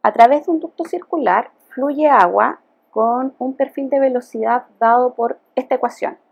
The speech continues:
La velocidad es igual a nueve, factor de uno menos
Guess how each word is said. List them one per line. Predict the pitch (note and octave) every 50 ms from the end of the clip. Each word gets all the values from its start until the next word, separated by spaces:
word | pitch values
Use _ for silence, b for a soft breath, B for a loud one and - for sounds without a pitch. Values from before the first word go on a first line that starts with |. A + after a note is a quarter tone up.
| _ _ _ _ _ _ _ _ _ _
La | - F#3+ F#3+
velocidad | F#3+ G3 G3 G3 - - - G#3+ G3+ G#3 G#3 A3 A#3+ - -
es | G#3+ G3+ - -
igual | G#3 F#3+ F#3+ F#3 F#3+
a | F#3 F#3
nueve, | G#3 A3+ B3+ C#4 C#4+ C#4 C#4 D4 D4 C#4+
factor | - A3 A3 _ - G#3+ G#3+ G#3
de | G#3 G#3
uno | G#3 G#3+ A3+ A3+ A3+ A3+
menos | A3 G#3+ G#3+ A3 A3 A3 A3+ A#3 A#3+ - _ _